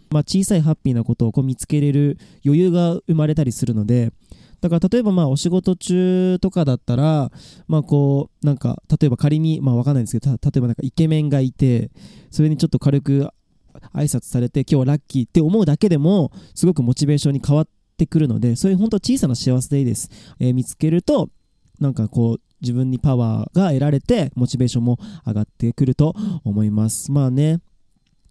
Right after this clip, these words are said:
まあ、頑張り屋さんだと思うので、まあ、あの、無理せず本当に自分らしく生きていってくれたらいいななんて思います。はい。えー、そんなレイタンさんに、えー、楽曲をプレゼントしたいと思います。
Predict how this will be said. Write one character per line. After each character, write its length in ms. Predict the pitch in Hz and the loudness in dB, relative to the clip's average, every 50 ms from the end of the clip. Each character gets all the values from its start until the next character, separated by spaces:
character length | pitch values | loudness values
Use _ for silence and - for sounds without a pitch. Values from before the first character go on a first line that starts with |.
| _ - | _ -4
ま 100 | - 135 | -2 -2
あ、 20 | 135 | 0
頑 160 | 151 170 185 | 0 0 0
張 80 | 202 196 | 0 2
り 60 | 202 | 0
屋 100 | 196 190 | 0 0
さ 160 | - 190 185 | 0 0 0
ん 360 | 185 185 185 185 180 180 190 - _ _ _ - | 0 0 0 0 -2 -2 -4 -8 _ _ _ -2
だ 120 | - 127 | -2 0
と 100 | - 135 | 0 0
思 220 | 120 120 131 131 127 | 0 0 0 0 0
う 20 | |
の 140 | 117 107 104 | 0 -2 -2
で、 180 | 107 104 - - | -2 -4 -4 -4
ま 180 | - 131 120 113 | -2 -2 0 0
あ、 40 | |
あ 40 | 120 117 | 0 0
の、 60 | 113 | 0
無 120 | 123 147 | 0 0
理 80 | 151 143 | 0 0
せ 140 | - 135 117 | 0 0 -2
ず 120 | 107 110 | 0 -2
本 200 | 107 123 135 127 | -2 -2 -2 0
当 80 | 143 131 | 0 0
に 160 | 131 127 - 190 196 170 - - | 0 -2 -4 -6 -16 -12 -6 -4
自 80 | 127 | 0
分 180 | 123 135 135 135 | 0 0 0 2
ら 100 | 143 147 | 0 0
し 120 | 143 - - | -2 -4 -4
く 220 | - 131 113 - - | -4 -4 -4 -2 -6
生 80 | 123 | -8
き 120 | - - - | -8 -6 -4
て 180 | - 110 104 - 151 - - - _ - - _ _ - | -4 -4 -4 -4 -10 -20 -20 -20 _ -20 -20 _ _ -8
い 60 | 135 | -8
っ 40 | - | -8
て 180 | _ - 135 | _ -6 -4
く 80 | - - | -2 0
れ 80 | 123 127 | -2 0
た 120 | - 156 | 0 0
ら 80 | 139 131 | -2 0
い 100 | 135 131 | -2 0
い 40 | |
な 60 | 127 117 | -2 -2
な 140 | 117 120 | -2 -4
ん 80 | 120 113 | -4 -4
て 180 | - 139 120 - 165 156 139 _ - | -4 -6 -6 -6 -10 -16 -14 _ -6
思 160 | 101 98 101 | -4 -2 0
い 80 | 104 107 | 0 0
ま 220 | 110 117 120 123 | 0 0 0 0
す。 240 | - - - - - | -2 -6 -10 -12 -6
は 180 | - 117 117 117 | -2 0 0 0
い。 120 | - - _ _ _ _ _ _ _ - - - 226 233 202 175 170 | 0 -4 _ _ _ _ _ _ _ -20 -20 -20 -18 -16 -12 -6 -2
え 120 | 143 139 | -2 -2
ー、 40 | 139 | 0
そ 140 | - 190 196 | 0 0 2
ん 40 | |
な 80 | 202 202 | 2 2
レ 140 | 196 208 214 | 2 0 0
イ 60 | 208 | 0
タ 120 | - 185 | 0 0
ン 60 | 170 160 | 0 2
さ 140 | 160 151 | 0 0
ん 100 | 147 151 | 0 2
に、 240 | 170 196 214 - - _ _ _ _ - | 2 2 2 0 -4 _ _ _ _ -6
え 180 | - 123 120 117 | -2 -2 0 0
ー、 120 | 113 113 | 0 0
楽 160 | 107 110 - - | 0 -2 -2 -2
曲 300 | - 123 - 135 156 170 | -4 -2 0 2 0 0
を 80 | 170 | 0
プ 100 | - 135 | 0 0
レ 100 | 120 123 | 0 0
ゼ 120 | 107 110 107 | -2 -2 -4
ン 80 | 104 | -4
ト 100 | - 107 | -4 -6
し 100 | 101 - | -8 -6
た 140 | - 120 120 | -4 -4 -4
い 60 | 113 | -2
と 100 | - 110 | -2 -2
思 160 | 110 117 151 | -2 0 0
い 60 | 175 190 | 2 2
ま 160 | 196 202 196 | 2 2 0
す。 160 | - - | -2 -6